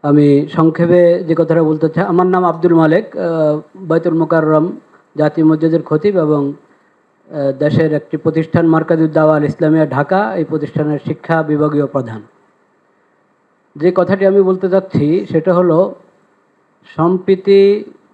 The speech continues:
যদি আমরা চাই, আছে আলহামদুলিল্লাহ, এটাকে যদি বাকি রাখতে চাই, তাহলে সম্প্রীতি যারা নষ্ট করে সে বিষয়ে আমাদেরকে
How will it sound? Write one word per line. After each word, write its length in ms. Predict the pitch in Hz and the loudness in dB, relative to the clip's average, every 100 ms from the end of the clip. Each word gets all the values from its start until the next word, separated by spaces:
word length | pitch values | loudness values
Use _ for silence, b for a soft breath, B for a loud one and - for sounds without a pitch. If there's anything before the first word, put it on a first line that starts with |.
| _ _ _ _ _ - | _ _ _ _ _ -8
যদি 200 | 147 156 | -4 0
আমরা 340 | 156 160 156 156 - | 2 2 2 -2 -2
চাই, 280 | 165 143 113 104 _ _ _ | -2 -2 -6 -14 _ _ _
আছে 300 | 160 - 202 | -4 0 2
আলহামদুলিল্লাহ, 760 | 185 185 196 175 160 139 151 170 | 2 0 2 2 2 0 -2 -4
এটাকে 280 | 156 180 180 | -2 2 2
যদি 400 | 180 175 165 165 - - - - _ _ _ _ _ - - | 4 4 4 2 -4 -20 -20 -20 _ _ _ _ _ -18 -10
বাকি 380 | 151 151 151 175 | -4 -2 2 2
রাখতে 340 | 165 - 196 | 0 -2 -2
চাই, 480 | 180 180 202 233 220 - - _ _ | 2 2 2 0 -4 -14 -20 _ _
তাহলে 180 | 170 165 | 0 0
সম্প্রীতি 720 | - 180 208 208 214 208 226 | 0 0 2 2 2 2 2
যারা 260 | 190 190 196 | 2 4 4
নষ্ট 360 | 185 185 - | 2 0 -2
করে 300 | 185 196 147 113 - - _ _ _ _ | 2 2 0 -4 -10 -20 _ _ _ _
সে 220 | - 180 | 0 2
বিষয়ে 340 | 196 190 226 220 | 4 4 4 4
আমাদেরকে 800 | 185 180 185 175 190 196 208 | 2 2 2 0 2 2 0